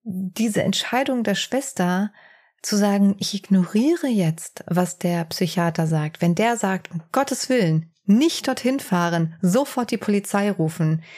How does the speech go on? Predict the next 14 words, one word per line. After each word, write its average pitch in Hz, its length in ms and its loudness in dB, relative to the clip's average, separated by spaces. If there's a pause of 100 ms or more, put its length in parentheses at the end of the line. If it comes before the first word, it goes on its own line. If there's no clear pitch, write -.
(120)
Ich - 160 -2
meine, 202 220 2 (220)
wenn 233 400 2
jemand 202 840 -2
ganz 233 320 -2
genau 240 280 -2
Bescheid 220 540 -2
weiß, 165 540 -2 (380)
dann 190 240 4
ist 269 240 -2
es 285 140 -2
doch 175 160 0
der 180 140 0
Psychiater. 165 760 -2